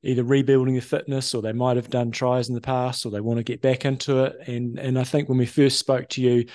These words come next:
you were very much at the beginning of the journey,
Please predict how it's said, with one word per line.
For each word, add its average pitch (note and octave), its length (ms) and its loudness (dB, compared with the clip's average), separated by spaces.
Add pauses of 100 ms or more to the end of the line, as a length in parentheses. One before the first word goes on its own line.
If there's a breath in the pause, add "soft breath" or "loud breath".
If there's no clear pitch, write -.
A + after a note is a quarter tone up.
(580 loud breath)
you B2+ 100 -4
were A#2+ 80 0
very B2+ 340 2
much - 260 -4
at C3 100 -4
the B2 60 -8
beginning C#3+ 460 2
of C#3 80 2
the C3+ 80 -2
journey, F3 480 0